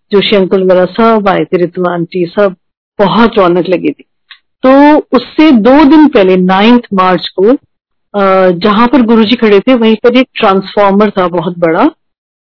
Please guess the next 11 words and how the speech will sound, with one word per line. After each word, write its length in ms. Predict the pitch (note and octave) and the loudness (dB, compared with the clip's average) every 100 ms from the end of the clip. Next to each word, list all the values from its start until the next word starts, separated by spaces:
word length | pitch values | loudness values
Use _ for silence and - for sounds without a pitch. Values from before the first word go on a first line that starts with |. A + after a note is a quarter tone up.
| _ | _
उसमें 440 | C#4 B3 B3+ D#4 E4 - | -2 -2 0 2 2 0
आग 280 | F#3 F#3 F3+ | -4 -2 0
लग 140 | F#3+ | -2
गई 200 | E3 D#3+ | 0 -4
थी 180 | D#3 _ _ _ _ _ _ _ _ _ _ - | -4 _ _ _ _ _ _ _ _ _ _ -2
और 100 | A3 | -2
इतनी 280 | G#3+ B3 C4 | 2 2 4
मेजर 680 | G3+ F3+ G3 G3+ B3+ D4 - _ _ _ _ - - | 4 4 2 2 2 2 -2 _ _ _ _ -8 -2
फायर 320 | F#3 F#3+ G#3 | 0 2 0
थी 220 | - G#3 | 0 -2
वो। 340 | F#3 G#3+ D#4 | 2 2 2